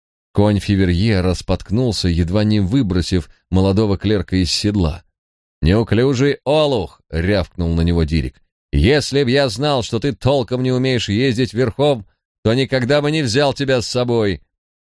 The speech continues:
«Простите!» пробормотал Сэм. Я взглянул на него, надеясь, что он хотя бы однажды даст отпор своему господину. Хоббей-старший смотрел вниз на поля острова Портси.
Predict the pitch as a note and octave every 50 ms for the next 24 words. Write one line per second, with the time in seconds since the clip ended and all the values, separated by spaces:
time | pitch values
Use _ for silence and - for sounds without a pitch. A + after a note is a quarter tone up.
0 | _ _ - - A#2+ G#2+ F#2 - - - - - D3+ C3+ G#2+ - - - D2+ C#2
1 | - _ _ _ _ _ _ - F2+ F#2 E2 E2+ E2 E2 D#2 - C#2+ B1+ - -
2 | - D2+ C#2 - - _ _ _ _ _ _ _ _ _ _ _ _ _ _ _
3 | _ _ - C#2+ D#2+ G2 B2 B2 A2 G2+ F#2+ A2+ B2 C3 D3+ D#3 D3 C3 B2+ B2
4 | B2 B2 B2 A#2+ A#2 A2+ A2 G#2+ G2+ C3 C#3 B2+ A#2+ G#2+ - - - - A2 A#2+
5 | B2 A#2+ G#2 - A#2 A2 - - A2+ A#2 G#2 A2 G#2+ G#2 F2+ F#2 G#2+ B2+ C3+ B2+
6 | G#2+ G2 A2 G#2+ F#2 E2+ G#2+ A2+ A2 - - A2 G#2+ - - - - B2 C3 G#2+
7 | - - - E2 D2+ D2+ D#2 D2+ D2 D2+ - - D#2+ D2+ D2 D#2+ D#2+ E2 E2 D#2
8 | - _ _ _ _ _ _ _ _ _ _ _ _ _ _ _ _ _ _ _
9 | _ _ _ - - B2+ C#3 C3+ B2 C3+ C#3 B2 - - - D3 D3+ - - D3
10 | C#3 - B2+ B2+ B2 - A#2 B2+ B2+ A#2 G2 F2 G2+ A#2+ C3 - - G#2 G2 F2+
11 | - F2 F2 F2+ F#2+ G2+ - - F#2+ G2 F#2 - - F2+ F#2 F#2 F2+ E2+ - -
12 | E2+ D#2 C#2+ - - - - - - -